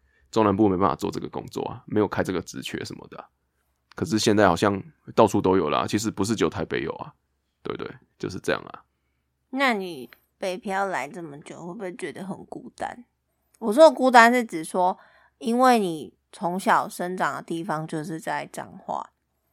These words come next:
Speaker 2: 然后你要来到这个地方，你就只认识我跟我的家人。
Speaker 1: 嗯。
Speaker 2: 你会不会觉得说，啊，我的朋友都在别的故乡，呃，都在故乡，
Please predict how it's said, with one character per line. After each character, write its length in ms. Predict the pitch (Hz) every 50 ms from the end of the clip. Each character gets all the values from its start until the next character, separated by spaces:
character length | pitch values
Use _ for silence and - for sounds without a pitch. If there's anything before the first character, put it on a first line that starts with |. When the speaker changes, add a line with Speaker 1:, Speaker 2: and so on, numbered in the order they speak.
| _ -
Speaker 2:
然 160 | 240 170 175
后 60 | 190
你 100 | 190 175
要 160 | 165 170 175
来 200 | 175 165 147 156
到 160 | 165 160 170
这 120 | 165 - 165
个 140 | 160 156 156
地 260 | - - 160 156 180
方， 340 | 190 202 - - 175 233 - _ -
你 100 | - 180
就 100 | 208 233
只 160 | 214 226 165
认 180 | 156 175 185 190
识 140 | 208 196 185
我 500 | 170 147 139 104 90 - - - _ _
跟 180 | - - 175 180
我 100 | 165 147
的 120 | 143 123
家 340 | - - 156 135 131 120 127
人。 320 | 131 - - - - 247 _ _ _ _ _ _ _ _ _ _ -
Speaker 1:
嗯。 240 | 101 98 85 92 - _ _ _ _ _ _ _ _ _ _ _ _ -
Speaker 2:
你 180 | 190 190 190
会 60 | 196 208 220
不 40 | 208
会 140 | 202 190 190
觉 160 | 185 - 180
得 100 | 165 170
说， 140 | 175 185 180
啊， 180 | 170 185 180
我 120 | 170 160 151
的 120 | 160 151
朋 220 | - - 185 165
友 140 | 165 170 165
都 180 | - - 165 165
在 320 | - - 170 170 180 214 _ _ _ _ _ _ _ _ _ _ _ _ _
别 180 | - 175 170 156
的 160 | 156 160 156 160 _ _
故 220 | - - 165 170
乡， 240 | 208 - - - - - - _ _ _ _ _
呃， 140 | - 185 170 - _ - _ _ _ _ - _
都 180 | - - 196 202
在 160 | 196 202 190
故 220 | 185 - 180 160 170
乡， 420 | - - - 78 69 - -